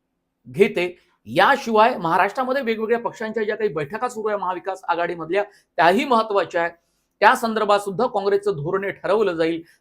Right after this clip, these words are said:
राष्ट्रवादी काँग्रेस पक्ष, शरद पवार गट, उद्धव ठाकरे गट यांच्या आपसात म्हणजे स्वतंत्ररित्या बैठका सुरू आहे आणि दोनशे अठ्ठ्याऐंशी जागा, अ, ची चाचपणी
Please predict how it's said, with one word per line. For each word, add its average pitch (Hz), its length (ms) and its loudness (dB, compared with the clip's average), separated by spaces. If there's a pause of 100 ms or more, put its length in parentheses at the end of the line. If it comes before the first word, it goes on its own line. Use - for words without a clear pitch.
राष्ट्रवादी 214 420 2
काँग्रेस 214 340 -4
पक्ष, 208 240 -8
शरद 220 240 -2
पवार 208 380 0
गट, 160 260 0
उद्धव 180 260 4
ठाकरे 208 340 0
गट 180 160 0 (320)
यांच्या 165 420 0 (120)
आपसात 170 480 2 (140)
म्हणजे 185 240 4 (220)
स्वतंत्ररित्या 254 760 0
बैठका 202 380 0
सुरू 196 200 -2
आहे 202 100 4
आणि 202 100 -2
दोनशे 175 320 -6
अठ्ठ्याऐंशी 214 420 -6
जागा, 165 380 4 (440)
अ, 160 180 0 (120)
ची 226 140 -8
चाचपणी 220 560 0